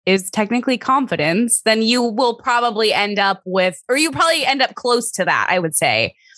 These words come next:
I just think, you know, beauty is in the eye of the beholder, so it depends on what you're feeling. You know what I mean?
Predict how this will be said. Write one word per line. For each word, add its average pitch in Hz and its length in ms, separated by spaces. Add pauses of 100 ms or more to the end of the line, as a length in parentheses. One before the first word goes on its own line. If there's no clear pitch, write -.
(140)
I 302 100
just 427 140
think, 427 160
you 466 80
know, 392 220
beauty 311 280
is 311 140
in 294 100
the 262 120
eye 240 140
of 247 140
the 269 80
beholder, 226 640
so 214 120
it 196 40
depends 226 500
on 208 300
what 196 300
you're 190 160
feeling. 160 580
You 180 140
know 196 80
what 196 100
I 190 100
mean? 185 380